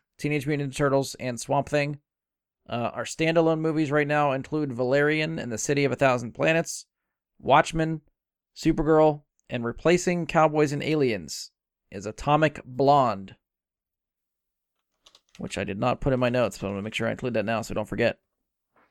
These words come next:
Uh, so now I have to share the wheel for these guys so they can see it, and we can spin it.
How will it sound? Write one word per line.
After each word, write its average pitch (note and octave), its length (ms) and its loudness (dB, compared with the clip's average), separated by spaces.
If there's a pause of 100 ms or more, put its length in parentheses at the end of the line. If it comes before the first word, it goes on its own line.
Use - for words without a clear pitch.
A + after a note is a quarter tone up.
(1300)
Uh, D3 440 8
so D3+ 160 2
now E3 500 6
I C#3 120 0
have C#3 140 -2
to C3 100 -6
share E3+ 280 2
the D3+ 120 2
wheel D#3 280 2
for - 160 -6
these E3+ 240 -2
guys C#3 380 4
so C3+ 80 -10
they C3+ 140 -2
can - 140 -16
see F#3+ 320 4
it, A3 180 4 (400)
and C#3 360 -2
we C#3+ 120 -2
can C3+ 140 -8
spin F#3+ 300 2
it. - 140 -2